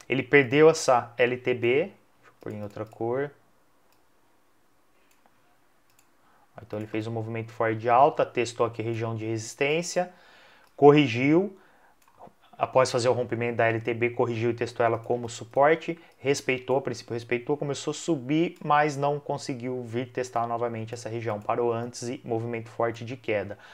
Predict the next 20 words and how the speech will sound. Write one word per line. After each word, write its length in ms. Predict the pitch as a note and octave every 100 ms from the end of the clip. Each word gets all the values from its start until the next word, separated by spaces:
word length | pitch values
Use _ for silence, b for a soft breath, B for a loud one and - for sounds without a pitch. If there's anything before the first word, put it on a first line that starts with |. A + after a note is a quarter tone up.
| B B -
Agora 220 | C#3 D#3+
a 20 |
expectativa 640 | D#3+ D#3+ - D3 - C3+
é 60 | C#3+
que 120 | -
ele 300 | D#3+ E3 B B B B
continue 520 | - C#3 A#2+ C3+ B2+ B2+
o 20 |
movimento 400 | B2+ A#2+ B2+ B2+
de 100 | C#3+
queda 340 | D3 C#3 C#3
pra 220 | - C3
voltar 360 | C3 C3 B2+ A#2+
a 40 |
testar 580 | A#2 A#2+ A#2 - A2 - _ _ _ - -
a 100 | A#2
região 360 | A#2+ A2+ A2+
de 60 | A2
suporte. 380 | C3+ - G#2 -
Então, 260 | - F#3+